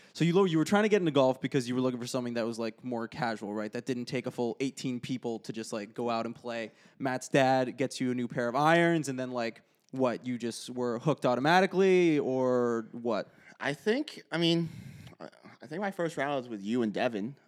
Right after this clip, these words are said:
Speaker 2: Um, I don't remember where. It might have been President's. It might have been Franklin Park.
Speaker 1: Something like that.
Speaker 2: Something like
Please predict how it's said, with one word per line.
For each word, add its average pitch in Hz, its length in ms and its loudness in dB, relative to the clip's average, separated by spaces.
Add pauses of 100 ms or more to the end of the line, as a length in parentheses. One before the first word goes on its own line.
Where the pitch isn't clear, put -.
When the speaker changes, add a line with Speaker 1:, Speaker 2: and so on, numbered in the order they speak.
Speaker 2:
Um, 98 680 -6 (400)
I 160 180 -2
don't 120 380 0
remember 107 460 -2
where. 82 600 -6 (160)
It 95 80 -10
might 110 160 -4
have 123 60 -10
been 120 180 -12
President's. 156 880 -12
It - 80 -18
might 78 140 -10
have 95 80 -10
been 92 140 -10
Franklin - 480 -16
Park. - 420 -12
Speaker 1:
Something 131 340 -8
like 92 200 -10
that. 95 260 -6
Speaker 2:
Something - 380 -16
like - 140 -20